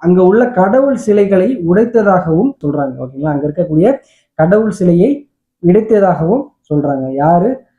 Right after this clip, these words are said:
கஜினி முகமது. ஆயிரத்தி முப்பதுல மாமூது மரணம். சரிங்களா? அவர் வந்து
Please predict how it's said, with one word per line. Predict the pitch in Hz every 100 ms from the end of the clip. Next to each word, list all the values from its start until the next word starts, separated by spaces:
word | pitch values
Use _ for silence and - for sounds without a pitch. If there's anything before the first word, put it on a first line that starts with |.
| _ -
கஜினி | 147 170 180
முகமது. | 160 127 127 123 131 123 - _ -
ஆயிரத்தி | 135 202 220 214 208
முப்பதுல | 180 175 196 180 175 247 -
மாமூது | 151 156 202 196 175 233 277 -
மரணம். | 147 156 170 151 147
சரிங்களா? | 143 139 156 143
அவர் | 135 147
வந்து | 151 160